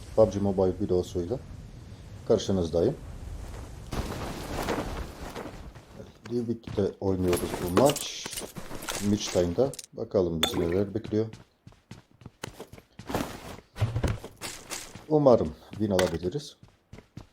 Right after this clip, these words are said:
Bu arada arkadaşlar, kanalıma hala abone değilseniz abone olmayı unutmayın.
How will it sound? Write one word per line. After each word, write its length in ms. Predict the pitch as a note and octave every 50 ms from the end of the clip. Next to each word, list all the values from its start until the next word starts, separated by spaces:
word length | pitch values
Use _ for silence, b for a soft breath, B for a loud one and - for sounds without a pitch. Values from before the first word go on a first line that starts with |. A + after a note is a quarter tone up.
| _ _ - -
Bu 80 | - B2+
arada 200 | A#2+ A2 G2+ G2+
arkadaşlar, 500 | G2 F#2 - F#2 F2+ F2+ - - F2 F2
kanalıma 400 | - A#2+ A#2 G#2+ F#2 E2+ E2 F2
hala 200 | F#2+ F#2 F2 E2+
abone 280 | E2 F2 E2 E2+ E2 E2+
değilseniz 580 | E2+ E2+ E2 - - E2 D2+ D2+ D2+ - - - -
abone 300 | C#3+ C3 A2 G2 E2+ E2+
olmayı 380 | F2+ F#2 F#2 E2 E2 D#2+ D#2
unutmayın. 560 | D2+ G2 C3 D3 - - A2+ A2+ A#2+ A#2+ A#2+